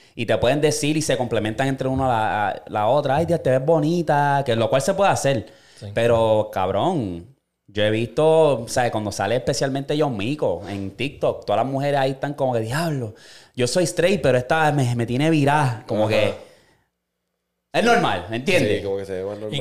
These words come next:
Speaker 2: In-, incluso las mujeres se visten para impresionar a otras mujeres, ¿te has dado cuenta?
Speaker 1: Más
Speaker 3: Sí,
Speaker 1: que, que los
Speaker 3: sí.
Speaker 1: hombres, exacto.
Speaker 2: Sí. Los hombres no se visten para impresionar a los hombres, sino para decir, "Oh, es que ten-, que tengo algo bonito, que lo,
Speaker 1: Exacto.
Speaker 2: que, que lo he comprado, que he podido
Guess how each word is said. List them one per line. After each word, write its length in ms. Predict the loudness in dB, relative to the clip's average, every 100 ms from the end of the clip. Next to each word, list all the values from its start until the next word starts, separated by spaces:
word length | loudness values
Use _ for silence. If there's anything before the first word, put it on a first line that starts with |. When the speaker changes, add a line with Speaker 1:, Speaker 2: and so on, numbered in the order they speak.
| -6
Speaker 2:
In-, 80 | -6
incluso 320 | -2 -2 -2
las 140 | -4 -4
mujeres 340 | -4 -4 -4
se 100 | -4
visten 300 | -8 -8 -10
para 140 | -8 -8
impresionar 420 | -8 -8 -6 -6
a 60 |
otras 220 | -8 -8 -10
mujeres, 340 | -10 -10 -12 -12
¿te 100 | -10
has 40 |
dado 100 | -10
cuenta? 200 | -4 0
Speaker 1:
Más 120 | 2
Speaker 3:
Sí, 40 | 2
Speaker 1:
que, 160 | 2
que 120 | 2
los 100 | 2
Speaker 3:
sí. 60 | 2
Speaker 1:
hombres, 340 | 0 -2 -2
exacto. 360 | -2 -2 -4 -8 _
Speaker 2:
Sí. 40 | -8
Los 120 | -4
hombres 240 | -2 -2 -2
no 100 | -2
se 80 | -2
visten 240 | -4 -4
para 80 | -6
impresionar 320 | -8 -8 -6
a 20 |
los 120 | -4
hombres, 240 | -4 -4 -6
sino 200 | -6 -6
para 260 | -4 -4 -6
decir, 260 | -12 -10 -8
"Oh, 160 | -8
es 80 | -8
que 100 | -12
ten-, 300 | -14 -14 -14 -16
que 100 | -16
tengo 300 | -14 -10 -10
algo 200 | -8 -8
bonito, 580 | -8 -10 -6 -6 -6 -8
que 80 | -8 -6
lo, 20 | -6
Speaker 1:
Exacto. 300 | -8 -12 -12
Speaker 2:
que, 200 | -14 -12
que 120 | -12
lo 120 | -10
he 20 | -10
comprado, 640 | -10 -6 -4 -4 -4 -8
que 120 | -10
he 40 | -12
podido 460 | -10 -10 -12 -16